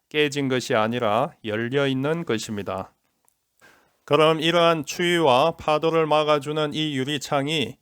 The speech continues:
없는 것보다 있는 것이 더 좋을 텐데 왜 모든 잠수함이 이를 만들지 않는 걸까요?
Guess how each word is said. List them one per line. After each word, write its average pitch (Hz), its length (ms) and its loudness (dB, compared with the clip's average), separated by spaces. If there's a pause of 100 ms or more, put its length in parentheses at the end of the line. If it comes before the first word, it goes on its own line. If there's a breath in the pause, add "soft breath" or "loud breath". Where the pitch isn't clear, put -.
(200)
없는 160 400 0
것보다 170 440 2
있는 156 320 -2
것이 151 280 0
더 147 200 0
좋을 135 300 0
텐데 127 600 -2 (300 soft breath)
왜 143 240 2
모든 160 400 0
잠수함이 139 880 -2
이를 135 340 -4
만들지 120 640 -2
않는 131 360 0
걸까요? 107 520 -4